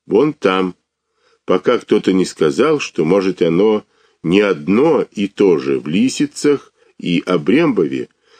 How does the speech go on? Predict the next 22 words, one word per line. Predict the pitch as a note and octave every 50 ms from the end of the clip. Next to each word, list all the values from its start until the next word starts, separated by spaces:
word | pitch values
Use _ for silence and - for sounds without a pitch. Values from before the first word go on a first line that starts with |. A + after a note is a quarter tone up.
| _ _ _
может, | E2 F2+ G2+ G#2 G#2+ F2+ - F2+
над | F#2 F#2 F2 -
каждой | - - G2+ A2 A2 G#2 F2+ F2 G2 F2+
деревней | D2+ D#2+ - - E2+ G#2 A2+ A2 A2 G#2+ G2
другое | E2+ F#2 F2 D#2+ D2 - D#3+ F#3 F3+ D3+
солнышко, | A#2 - - - G2 E2+ D#2 C#2 C2+ - - - - C#2+
потому | - - - - D#2+ E2+ F#2+ A2 A#2+ A#2 - _ _ _ _ _ _ -
и | F2
над | D#2 F2 E2+ C#2+
машиной | C#2+ E2 D#2+ D2+ - - E3 F#3+ G3+ E3+ C3 F#2
другое, | D#2 F2 F2+ D2 D2 E2 E2 D2+ C2+ C2 B1 - _ _ _ _ _ _ _ _ _
тем | - - F#2+ G2+ G2
только | - - G#2 G2 F2+ - G#2+
их | F#2+ G2 F#2 - -
и | - - F2+
помирили. | - - F#2 D#2+ D2 C2+ C2 C2+ C2 A#1 A#1+ A#1 - _ _ _ _ _ _ _ _ _ _ _ _ _ _ _ _ _ _ _ _ _ _ _ _ _ _ _ _ _ _ _ _ _ _ _ _ _ _ _
Прошли | - - A#2 D3 D#3+ C#3+ - - C#3+ E3 A3 A#3+
повороты, | A3 - F#3+ F3 D#3+ E3 D3 C3+ B2+ B2+ B2+ - - C3 C3 C3 C3 B2 - - - -
выбоины, | - F2 D2 D2+ G2 G2 F2 D2+ F2+ F2 E2+ E2+ E2+ E2+ E2 E2 E2 E2 _ _ _ _ _ _ _ _ _ _ _ _ _ -
но | D#2+ G2+ B2+ E3 F#3 F#3 F3+ F3+
по | - A#2+ A2+ G2+
выбоинам | D#2+ D#2 A2 D3+ F3+ D#3 D#3+ E3 E3 E3 D#3+ D#3+ D#3+ D#3 D#3 D3+